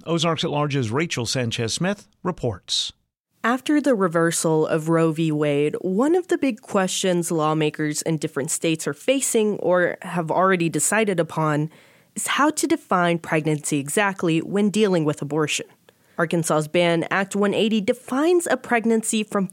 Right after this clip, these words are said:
Speaker 2: fertilization to birth. And that key word fertilization is important because that's not how healthcare workers and doctors define it.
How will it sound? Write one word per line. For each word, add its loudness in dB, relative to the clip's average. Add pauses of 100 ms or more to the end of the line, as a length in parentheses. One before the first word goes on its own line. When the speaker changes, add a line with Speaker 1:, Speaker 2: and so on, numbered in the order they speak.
Speaker 2:
fertilization 2
to -12
birth. -2 (720)
And 0
that 0
key 4
word 4
fertilization 2
is 2
important -4 (380)
because -2
that's 2
not 2
how 2
healthcare 0
workers 2
and 0
doctors 0
define -4
it. -18